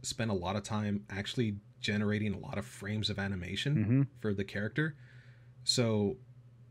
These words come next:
Speaker 1: there's a lot of bespoke things, 'cause in the trailer,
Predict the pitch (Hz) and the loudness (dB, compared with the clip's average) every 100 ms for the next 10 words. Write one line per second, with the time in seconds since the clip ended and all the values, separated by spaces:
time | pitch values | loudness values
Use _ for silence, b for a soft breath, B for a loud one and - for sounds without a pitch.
0 | - - 117 123 110 113 120 101 98 - | -20 -2 4 4 4 2 2 0 -6 -14
1 | - - 92 104 - 117 107 110 98 - | -20 -10 -4 -4 0 0 0 0 0 0
2 | 104 104 98 - 165 180 131 107 | -2 0 0 0 2 4 4 2